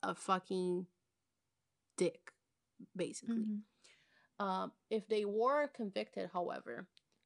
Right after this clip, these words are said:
Speaker 1: the maximum sentence would be thirty years. But because Brazil,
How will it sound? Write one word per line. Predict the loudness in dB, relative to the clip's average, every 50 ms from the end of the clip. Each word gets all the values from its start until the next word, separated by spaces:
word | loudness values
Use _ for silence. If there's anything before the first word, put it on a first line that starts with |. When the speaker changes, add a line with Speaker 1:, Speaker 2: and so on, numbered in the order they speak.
| _ -4 -2
Speaker 1:
the | 0 0
maximum | 2 2 2 2 2 2 4 4 6 6 4 4
sentence | 2 0 2 2 2 0 0 -2 -4 -6 -8 -4
would | 0 2 2 2 2
be | 0 -2 -4 -4
thirty | -2 -2 0 0 0 0
years. | -2 -2 -4 -4 -4 -4 -6 -8 -6 -8 -8 -8 -10 _ _ _ _ _ _ _ _ 4
But | 6 6 6 4 0 _ _ _ _ _ _ _ -6 -4
because | -2 -2 -2 0 2 4 4 4 4 2 0
Brazil, | 2 2 4 4 4 4 4 4 4 4 2 -2